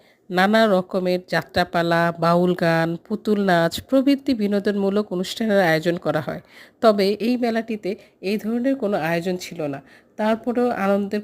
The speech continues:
কমতি ছিল না। এই মেলায় খাবারের মধ্যে আকর্ষণীয় ছিল চটপটি, ফুচকা। তবে আরও কিছু খাবার ছিল, যেমন বিভিন্ন রকমের ফলের জুস, হোমমেড তৈরি পাস্তা, নুডলস এবং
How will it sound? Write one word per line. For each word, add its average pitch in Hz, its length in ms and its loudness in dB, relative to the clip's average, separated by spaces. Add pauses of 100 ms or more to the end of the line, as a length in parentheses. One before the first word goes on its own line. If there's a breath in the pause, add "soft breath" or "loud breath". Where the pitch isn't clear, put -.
কমতি 202 320 -6
ছিল - 280 -10
না। 67 120 -10 (640 soft breath)
এই 220 200 8
মেলায় 240 400 4 (100)
খাবারের 202 480 2
মধ্যে 220 320 2 (320 soft breath)
আকর্ষণীয় 247 600 0
ছিল 190 280 0 (320)
চটপটি, 214 560 2 (340 soft breath)
ফুচকা। - 420 -2 (520 soft breath)
তবে 240 200 6
আরও 202 220 6
কিছু 247 300 -2
খাবার 214 400 4
ছিল, 185 300 -2
যেমন 175 320 -2 (440 loud breath)
বিভিন্ন 196 400 4
রকমের 190 440 2
ফলের 185 480 2
জুস, 175 420 0 (520 soft breath)
হোমমেড 196 420 4 (100)
তৈরি 180 400 4 (460 loud breath)
পাস্তা, 185 480 4 (480 soft breath)
নুডলস 180 560 2 (320)
এবং 175 300 4